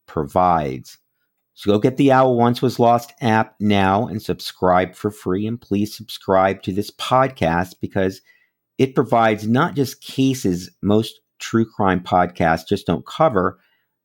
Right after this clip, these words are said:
but also a space to interview the victim's family, sometimes within hours or days, which help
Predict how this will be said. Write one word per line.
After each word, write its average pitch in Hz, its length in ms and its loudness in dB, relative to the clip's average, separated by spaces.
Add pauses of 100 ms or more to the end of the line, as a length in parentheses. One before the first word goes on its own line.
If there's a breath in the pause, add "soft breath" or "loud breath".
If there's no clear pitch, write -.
(120)
but 175 80 0
also 214 340 2
a 120 60 4
space - 600 -2
to 92 100 -6
interview 104 600 0
the 92 100 0
victim's 90 420 -2
family, 101 600 0 (680)
sometimes 85 540 -4
within 82 300 -2
hours 87 520 2
or 76 80 -4
days, 78 600 0
which - 260 -10
help 104 320 -2